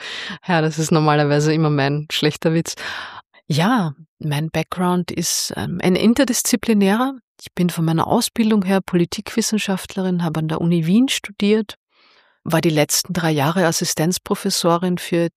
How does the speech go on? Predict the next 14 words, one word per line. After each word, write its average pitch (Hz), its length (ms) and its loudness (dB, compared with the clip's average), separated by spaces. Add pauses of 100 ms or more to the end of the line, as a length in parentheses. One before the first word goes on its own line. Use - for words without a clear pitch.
digitale 160 520 2
Kriminologie 160 920 0
an 160 160 0
der 160 120 0
Universität 160 720 -2
Manchester. 185 580 -4 (720)
Und 160 120 -4
die 165 60 -2
Kriminologie 202 840 2
ist - 220 -4
im 165 180 -4
angloamerikanischen 170 1120 0
Raum 160 340 -2
ein 156 220 -6